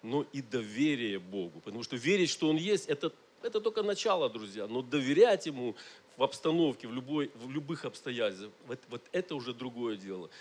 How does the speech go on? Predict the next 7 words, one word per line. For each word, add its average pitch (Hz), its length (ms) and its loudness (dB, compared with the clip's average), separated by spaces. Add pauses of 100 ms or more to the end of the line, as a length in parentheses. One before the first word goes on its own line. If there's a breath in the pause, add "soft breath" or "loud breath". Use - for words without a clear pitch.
(140 loud breath)
И 113 80 -14
Бог 113 320 -6
ожидает 120 540 -4 (320 loud breath)
от 107 160 -6
нас 117 340 -4
этого. 90 320 -4 (1400 loud breath)
Вот. - 240 0